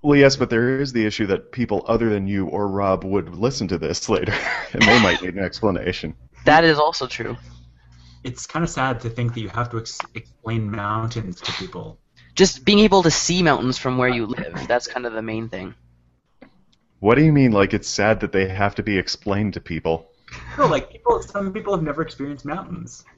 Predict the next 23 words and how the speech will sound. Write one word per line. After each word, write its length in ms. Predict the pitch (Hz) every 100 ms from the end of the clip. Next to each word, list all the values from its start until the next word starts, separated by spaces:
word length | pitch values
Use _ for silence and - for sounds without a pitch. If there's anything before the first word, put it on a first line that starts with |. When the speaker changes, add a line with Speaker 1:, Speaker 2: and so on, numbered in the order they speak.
| _ -
Speaker 2:
Yeah. 140 | 269 - - -
Speaker 3:
Probably 360 | 147 156 151 139
true, 440 | - 202 104 107 - _ -
and 100 | 113
it's 180 | 120 -
sad. 360 | 156 - - - _ _ _ -
Speaker 1:
It's 240 | 104 -
true. 320 | - 143 131 - _ _ _ _ - - - - - - - - _ - -
Speaker 2:
And 180 | 117 117
it 100 | 120
is 140 | 127
sad. 380 | - 104 104 117 - - - - - _ _ _ - - - - _ _ _ _ _ _ _ _ -
Speaker 1:
Can 100 | 139
you 80 | 147
see, 420 | - 156 151 135
uh, 220 | 117 113
the 80 | 107
mountains 320 | 104 87 110
from 160 | - 95
Edmonton? 600 | 85 98 113 123 147 - _ _ _ _ _ _ _ _ _ _ _ _ -
Speaker 2:
I 40 |
don't 200 | 415 466
know. 140 | 370